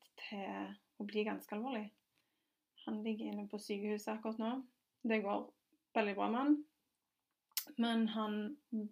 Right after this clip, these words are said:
ble skikkelig, skikkelig alvorlig syk. Ble hentet med ambulanse siste uka, og han lå på intensiven, og ja.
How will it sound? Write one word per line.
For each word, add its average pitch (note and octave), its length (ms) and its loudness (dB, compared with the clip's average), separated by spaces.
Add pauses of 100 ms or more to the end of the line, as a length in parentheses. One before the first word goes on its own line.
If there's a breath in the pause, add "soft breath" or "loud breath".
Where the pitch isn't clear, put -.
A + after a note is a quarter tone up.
(220)
ble G#3+ 160 4 (180)
skikkelig, G#3 880 -2
skikkelig G3+ 640 -2
alvorlig F#3+ 480 -6
syk. E4 400 0 (960 soft breath)
Ble A#3+ 140 2
hentet A3 260 0
med G#3+ 140 0
ambulanse G3+ 580 -4
siste G3+ 380 -8
uka, G3+ 240 -2 (100)
og G3+ 380 -2 (680)
han A3+ 120 2
lå A3 120 2
på G#3 140 -2
intensiven, C4 840 2 (100)
og A#3+ 160 -2 (680)
ja. G#3 100 6